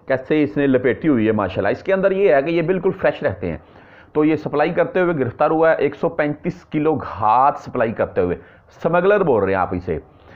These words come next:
तो ऐसे कुछ गंदे अंडे भी निकलाते हैं फिर। तो बहरहाल, ए, है तो पाकिस्तानी हमारा भाई, अभी लंबे अरसे के लिए जेल में पड़ा रहेगा, और पीछे जो फैमिलीज बैठी हुई हैं पाकिस्तान में, जैसा कि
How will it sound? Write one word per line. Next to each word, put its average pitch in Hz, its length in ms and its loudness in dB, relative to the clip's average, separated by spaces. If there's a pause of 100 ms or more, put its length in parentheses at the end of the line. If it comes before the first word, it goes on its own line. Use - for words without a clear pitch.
(180)
तो 156 180 2
ऐसे 156 240 2
कुछ 190 200 -2
गंदे 156 260 2
अंडे 165 220 2
भी 165 100 -2
निकलाते 147 400 0
हैं 135 120 0
फिर। 110 220 -2 (340)
तो 143 60 2
बहरहाल, 196 520 2
ए, 160 40 0
है 117 340 0
तो 160 100 -6
पाकिस्तानी 147 500 -2
हमारा 120 280 0
भाई, 104 380 -2 (220)
अभी 156 180 -2
लंबे 170 260 0
अरसे 175 200 -2
के 180 60 -2
लिए 165 80 -2
जेल 151 120 -2
में 151 120 -4
पड़ा 147 180 0
रहेगा, 139 260 2
और 143 60 2
पीछे 135 280 -6
जो 127 80 -2
फैमिलीज 120 400 -4
बैठी 110 260 -2
हुई 113 100 -4
हैं 107 100 -4
पाकिस्तान 98 400 -4
में, 95 80 -6
जैसा 98 220 -4
कि 98 320 -6